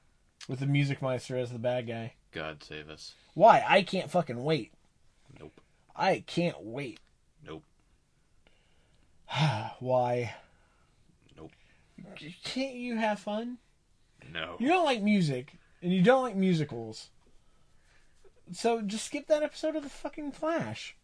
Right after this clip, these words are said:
Speaker 2: No, 'cause I'm gonna write all these evil notes about it and
Speaker 1: So
Speaker 2: come on the show and be like, "This
Speaker 1: but,
Speaker 2: show sucks
Speaker 1: but,
Speaker 2: dick!"
Speaker 1: but in order to do that, you also have to watch the episode of Supergirl.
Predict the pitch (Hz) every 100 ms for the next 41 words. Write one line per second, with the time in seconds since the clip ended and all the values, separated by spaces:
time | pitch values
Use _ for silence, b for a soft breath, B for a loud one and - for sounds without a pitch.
0 | - - - - _ _ _ _ _ _
1 | _ _ _ 104 113 107 - 113 104 107
2 | 101 92 101 95 101 107 98 90 92 101
3 | - 101 107 117 113 104 101 113 107 101
4 | - 107 107 107 95 92 B B - 196
5 | 208 - 226 208 - 185 196 247 277 190
6 | 190 262 285 277 240 208 151 - 226 240
7 | 240 202 170 208 254 185 175 - 160 185
8 | 208 196 180 175 160 156 147 156 147 151
9 | 135 127 160 127 98 95